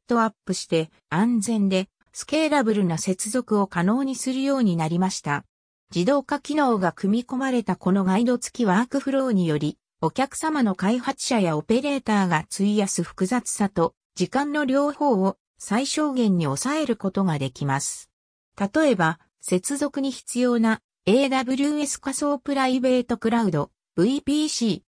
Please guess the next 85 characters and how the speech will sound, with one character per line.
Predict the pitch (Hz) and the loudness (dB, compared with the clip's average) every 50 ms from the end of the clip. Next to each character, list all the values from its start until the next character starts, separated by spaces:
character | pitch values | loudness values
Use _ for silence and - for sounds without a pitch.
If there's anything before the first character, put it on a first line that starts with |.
| _ _ _ | _ _ _
セ | - - 208 | -4 -2 -2
キ | 208 - 285 | -2 -2 -2
ュ | 285 | -2
リ | 320 302 | -2 -2
テ | - 302 | -2 -2
ィ | 302 262 | -2 0
グ | 269 269 | 0 0
ル | 254 254 | 2 0
ー | 247 | 0
プ、 | - - 160 156 - _ _ _ _ - | 0 -2 -2 -2 -4 _ _ _ _ -8
サ | - - 185 | -4 -2 0
ブ | 196 262 285 | 2 2 2
ネ | 277 269 277 | 2 0 -2
ッ | - _ - | -4 _ 0
ト、 | - 190 185 - _ _ _ - | 2 2 2 0 _ _ _ -2
お | 156 175 | 0 2
よ | 220 247 240 | 2 2 2
び | 254 247 285 302 | 2 0 0 2
エ | 285 320 | 0 0
ー | |
ダ | 311 311 302 | 0 0 0
ブ | 254 262 269 | 0 0 0
リ | 262 277 | 0 0
ュ | 294 294 | 0 0
ー | |
エ | 294 294 | -2 -4
ス | 285 - 254 | -4 -4 -6
シ | - - 294 285 277 | -4 -4 -2 -2 -2
ー | 277 - | -2 -2
ク | - 254 | -2 -2
レ | 262 | -2
ッ | 254 - | -4 -4
ツ | - - 247 | -4 -2 0
マ | 240 247 | 2 2
ネ | 233 254 262 254 | 2 2 0 0
ー | |
ジ | 240 226 | 0 0
ャ | 240 233 | 0 0
ー | 220 | 0
シ | 202 - - 247 | 0 0 0 -2
ー | 233 - | 0 0
ク | - 190 | 0 -2
レ | 202 | -2
ッ | 208 - | -2 -4
ト | - 175 160 | -2 0 2
を | 156 160 - _ _ _ _ | 2 2 0 _ _ _ _
手 | - - - 175 | -10 -6 -2 0
動 | 247 277 302 302 | 2 2 2 2
で | 285 311 | 0 0
設 | 285 - 254 226 - | 0 0 -2 -2 -2
定 | - 254 254 240 | 0 0 0 0
す | - - 247 | 0 -2 -4
る | 247 | -4
必 | 240 - - - - | -4 -6 -8 -6 -2
要 | 269 269 262 254 | 0 0 0 2
が | 247 233 233 | 2 2 2
あ | 233 | 0
っ | 233 _ | 0 _
た | - 190 180 | -4 -4 -4
た | 175 165 | -2 -2
め、 | 165 160 - _ _ _ _ - | -2 -2 -4 _ _ _ _ -6
い | - | -6
く | - - - | -6 -8 -12
つ | - - - | -12 -8 -4
か | - 247 | 0 0
の | 214 196 175 - | 2 2 2 2
直 | - 175 180 - _ - | 2 0 0 0 _ -6
感 | - 262 277 277 | -6 -4 -4 -4
的 | - - 285 - - 262 | -6 -6 -6 -4 -4 -4
な | 269 262 | -2 -2
コ | 254 - 185 247 | -2 0 0 0
ン | 277 | 0
ソ | - - 294 294 | 0 -2 0 0
ー | 294 | 0
ル | 285 277 | 0 -2
プ | 269 - 277 | -2 -2 0
ロ | 285 285 311 | 0 0 0
ン | 285 | -2
プ | - - - | -6 -8 -4
ト | - 196 | -2 0
に | 180 170 | 0 0
基 | 160 | 0
づ | 151 156 - 214 208 - 247 | -2 -4 -4 -4 -2 -2 -2
い | 202 - | -2 -2
て | - 180 165 156 | 0 0 -2 -2